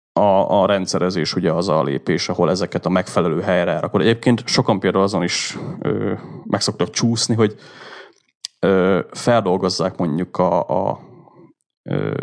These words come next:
leveleiket, aztán ott tárolják a, a, a mailben, vagy a, a, akármilyen Outlook, vagy akármilyen levelezőt használnak, nem szedik ki a levelekből a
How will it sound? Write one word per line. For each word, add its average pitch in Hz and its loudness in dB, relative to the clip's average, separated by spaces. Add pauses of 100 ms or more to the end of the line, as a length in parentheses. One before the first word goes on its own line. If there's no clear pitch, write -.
(140)
leveleiket, 107 0 (280)
aztán - 0
ott - -4
tárolják 92 2
a, 92 2
a, - -6 (440)
a 85 0
mailben, 95 2
vagy 98 4
a, 92 2
a, - -6 (280)
akármilyen 90 -2
Outlook, 107 2
vagy 92 4
akármilyen 95 -2
levelezőt 98 -2
használnak, 101 -2 (360)
nem 113 2
szedik 82 -4
ki - -6
a 90 0
levelekből 90 0
a 90 0